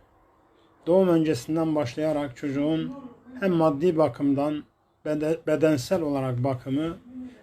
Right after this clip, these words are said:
beslenmesi ve yetiştirilmesi hem de ahlaki ve manevi bakımdan doyurulması ve cemiyete birer faydalı olarak,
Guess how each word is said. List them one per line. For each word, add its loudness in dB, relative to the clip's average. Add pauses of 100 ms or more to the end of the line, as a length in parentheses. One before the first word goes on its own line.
(120)
beslenmesi 0
ve 0
yetiştirilmesi -2
hem -2
de -2 (640)
ahlaki 2
ve 2
manevi 2
bakımdan 0
doyurulması 0 (720)
ve -2
cemiyete 4
birer 4
faydalı 0
olarak, -2